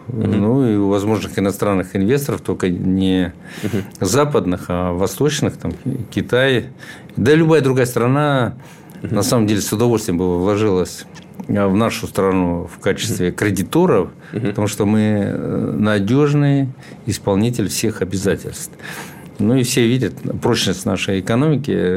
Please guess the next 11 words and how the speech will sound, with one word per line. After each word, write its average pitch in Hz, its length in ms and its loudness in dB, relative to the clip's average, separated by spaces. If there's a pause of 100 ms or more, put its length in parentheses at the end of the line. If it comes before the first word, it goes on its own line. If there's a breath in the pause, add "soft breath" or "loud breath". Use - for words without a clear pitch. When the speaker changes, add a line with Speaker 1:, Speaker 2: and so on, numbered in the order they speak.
Speaker 1:
Мгм. 95 100 -2
Speaker 2:
и 90 40 -2
что 98 480 2
мы 107 240 2
выполним 95 540 0
любые 95 560 0 (600 loud breath)
обязательства 95 520 0
перед 90 280 -4
своими 92 440 0
взаимодавцами. 95 1160 -2 (440 loud breath)
Поэтому, 135 600 4